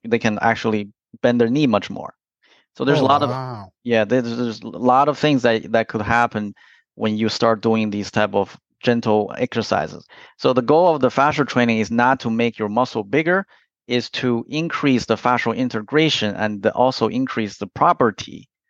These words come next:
Speaker 1: of the fascia, so the fascia can behave more properly.
Speaker 2: Wow.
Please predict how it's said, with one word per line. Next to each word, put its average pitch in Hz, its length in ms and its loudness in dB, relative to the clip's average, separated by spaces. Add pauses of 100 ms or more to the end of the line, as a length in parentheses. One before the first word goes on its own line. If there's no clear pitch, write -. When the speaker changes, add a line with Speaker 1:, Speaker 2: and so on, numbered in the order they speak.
(240)
Speaker 1:
of 110 200 0
the 107 100 -2
fascia, 101 400 0
so 104 140 -8
the 101 100 -4
fascia 117 340 0
can 104 260 -2 (340)
behave 117 520 0
more 110 360 2
properly. - 560 -4 (960)
Speaker 2:
Wow. 107 320 -6